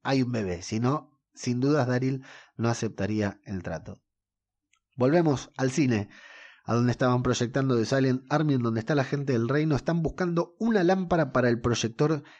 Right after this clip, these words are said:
del reino. Parece demasiado arriesgada esta misión para esta, una misión demasiado arriesgada para una lámpara de un proyector para ver una película, ¿verdad?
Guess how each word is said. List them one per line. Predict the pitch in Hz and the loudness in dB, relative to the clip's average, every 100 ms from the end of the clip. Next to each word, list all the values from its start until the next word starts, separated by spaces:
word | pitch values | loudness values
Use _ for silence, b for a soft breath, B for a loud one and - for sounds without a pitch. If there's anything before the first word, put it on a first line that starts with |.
| B | B
del | - 120 131 131 - - | -6 0 2 2 -2 -8
reino. | 110 107 98 82 87 90 87 | -4 -2 -2 -4 -6 -8 -2
Parece | 131 151 - 147 131 123 120 117 107 | 0 0 0 2 4 4 4 2 0
demasiado | 131 135 135 208 190 | 0 0 2 4 6
arriesgada | 139 131 147 170 110 101 98 b b | 4 2 4 4 4 0 -6 b b
esta | - 113 117 | -8 -4 0
misión | 110 - 123 110 98 B B B _ _ | 0 0 2 2 0 B B B _ _
para | 110 107 107 101 98 95 92 92 90 87 98 - _ _ _ - | 0 0 0 0 0 0 -4 -6 -8 -10 -12 -18 _ _ _ -10
esta, | 123 - 117 107 101 98 98 95 - | -6 -2 0 2 0 -2 -4 -8 -4
una | 139 147 | 0 2
misión | 139 151 165 | 2 2 2
demasiado | 147 185 185 | 2 2 4
arriesgada | 147 165 175 147 | 4 4 2 2
para | 123 120 - | 2 2 0
una | 156 147 | 0 2
lámpara | 139 156 147 120 | 2 2 2 2
de | |
un | 139 | 2
proyector | 135 117 117 151 147 | 0 -2 -2 -2 0
para | 117 110 | 0 2
ver | 135 139 - _ | 2 0 -8 _
una | 139 131 | 0 2
película, | 113 127 113 98 92 - | 2 2 2 0 -2 -6
¿verdad? | 101 101 131 147 | -4 0 2 0